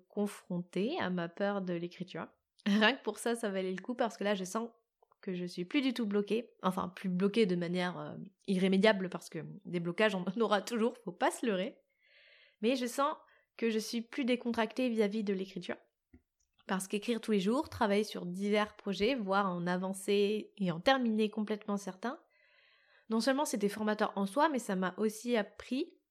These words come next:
et grâce au podcast no-, notamment, de toujours réfléchir après coup à ce que j'étais en train de faire, et, euh, j'avais besoin de cette réflexivité-là pour dénouer justement tous les petits nœuds, les problèmes de confiance en soi, et cetera. Euh,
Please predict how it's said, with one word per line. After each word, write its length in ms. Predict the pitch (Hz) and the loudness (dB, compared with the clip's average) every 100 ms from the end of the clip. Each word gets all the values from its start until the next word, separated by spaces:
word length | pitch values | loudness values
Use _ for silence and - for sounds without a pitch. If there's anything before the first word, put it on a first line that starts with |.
| _ _ | _ _
et 80 | 185 | -2
grâce 300 | 196 240 208 | 4 2 2
au 60 | |
podcast 420 | 180 170 - 214 202 | -4 -6 -4 -4 -2
no-, 220 | 185 190 _ | -4 -6 _
notamment, 420 | 196 196 190 202 277 | -2 0 0 0 -2
de 100 | 208 | -2
toujours 220 | 240 269 | 0 0
réfléchir 560 | 247 247 240 220 269 277 | 2 0 0 0 -2 0
après 280 | 220 214 208 | -2 -2 -2
coup 220 | 269 339 - - _ | -2 -2 -4 -20 _
à 120 | 196 | -4
ce 100 | 196 | -2
que 100 | 240 | -2
j'étais 240 | 220 240 277 | 0 2 2
en 100 | 240 | 2
train 160 | - | -2
de 80 | 202 | -4
faire, 280 | - 214 269 - _ _ | 0 0 0 -4 _ _
et, 180 | 202 196 | -2 0
euh, 220 | 185 180 180 | 2 0 -2
j'avais 260 | 196 190 196 | 0 2 4
besoin 380 | 185 233 262 294 | 4 4 4 4
de 80 | |
cette 240 | 233 185 185 | 2 -2 -4
réflexivité-là 1080 | - 233 - 240 - 226 202 214 208 240 - | -8 -6 -2 -2 -2 -4 -2 2 2 2 0
pour 240 | - 208 | -4 0
dénouer 400 | 196 214 214 233 | 4 6 6 6
justement 420 | 226 202 196 214 | 4 -2 -2 0
tous 100 | 226 | 0
les 100 | 214 | -2
petits 200 | 214 - | -2 -2
nœuds, 300 | 202 208 214 | 2 4 4
les 140 | 220 208 | 2 0
problèmes 440 | - 190 196 202 | -4 -2 0 2
de 80 | 196 | 0
confiance 460 | 202 202 196 190 185 | -2 -4 -6 -8 -8
en 60 | |
soi, 260 | 180 208 208 | -6 -2 -2
et 60 | |
cetera. 460 | 208 - 185 190 247 - _ - - _ _ | -4 -6 -2 -2 -4 -10 _ -20 -20 _ _
Euh, 140 | 185 | -2